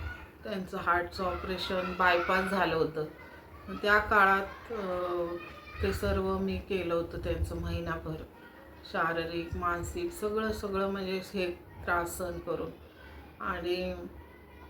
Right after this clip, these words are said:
त्यांना ते खूप हायसं वाटत होतं त्यांचं ते सगळं करताना, की, अ, हे म्हणजे लग्न झाल्यावर म्हणजे माझी निवड केली, ते बरोबर केली, म्हणजे असं त्यांना वाटत होतं हे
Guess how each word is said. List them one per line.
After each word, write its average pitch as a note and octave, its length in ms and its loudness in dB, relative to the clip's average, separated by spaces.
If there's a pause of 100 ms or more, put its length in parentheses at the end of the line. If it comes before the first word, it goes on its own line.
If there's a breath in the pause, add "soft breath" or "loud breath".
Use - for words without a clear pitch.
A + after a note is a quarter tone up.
(760)
त्यांना G3+ 300 6
ते G3+ 260 2
खूप A3 200 0
हायसं G3+ 420 2
वाटत G3+ 260 8
होतं F#3 280 0
त्यांचं F3 520 -2
ते F3+ 100 -2
सगळं F3 340 2
करताना, F3 680 0 (540 loud breath)
की, F3+ 180 -2
अ, F3+ 160 0 (340)
हे F3+ 540 -2
म्हणजे F3 540 0
लग्न F#3 400 0
झाल्यावर F3 640 4
म्हणजे F3 280 -2
माझी F3+ 400 2
निवड F3+ 320 4 (140)
केली, F3 300 0
ते F3+ 300 -2 (400 loud breath)
बरोबर G3 480 4
केली, F3 340 0
म्हणजे E3+ 360 -2
असं D3+ 300 -2
त्यांना F3 260 0
वाटत D#3+ 380 2
होतं E3 200 -4
हे D#3+ 180 -2